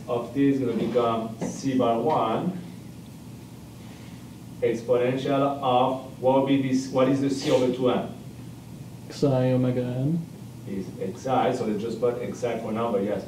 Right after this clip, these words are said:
Speaker 1: minus Xi plus, if you do the transformations, would be X I squared minus one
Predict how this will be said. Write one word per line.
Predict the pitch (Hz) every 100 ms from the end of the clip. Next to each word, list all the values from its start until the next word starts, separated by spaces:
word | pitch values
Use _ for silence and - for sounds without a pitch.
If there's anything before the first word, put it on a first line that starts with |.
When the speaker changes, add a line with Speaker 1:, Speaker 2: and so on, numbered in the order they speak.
| -
Speaker 1:
minus | 107 120 120 123 127 123 - - - - - - - - - - - - - - - - - - - - - - - - - - - - - - - - -
Xi | 101 - 151 - - 123 156 180 - - - - - - - - - - -
plus, | 127 123 123 127 123 - - - -
if | 120
you | 120
do | 123 120
the |
transformations, | 120 120 120 127 123 131 123
would | 117
be | 110 117 120
X | 113 - 127
I | 123
squared | 120 - 123 117 117 113
minus | 107 107 107 101
one | 117 117 117 - -